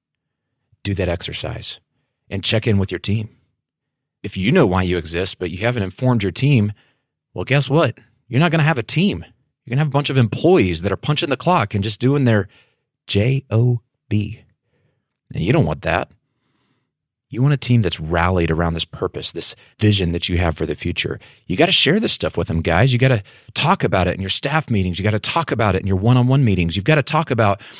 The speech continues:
the customers whose lives you changed as a result of your product or service. This is why you exist.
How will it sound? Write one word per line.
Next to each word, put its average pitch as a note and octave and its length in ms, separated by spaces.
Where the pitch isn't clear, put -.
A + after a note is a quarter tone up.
the - 80
customers - 600
whose A2 200
lives C3 320
you G#2+ 80
changed C3+ 480
as G#2 140
a G#2 40
result B2+ 400
of G#2 120
your G#2 80
product E3+ 420
or F#2+ 60
service. - 480
This D#3+ 200
is E3 120
why D#3+ 260
you C#3+ 200
exist. C3 500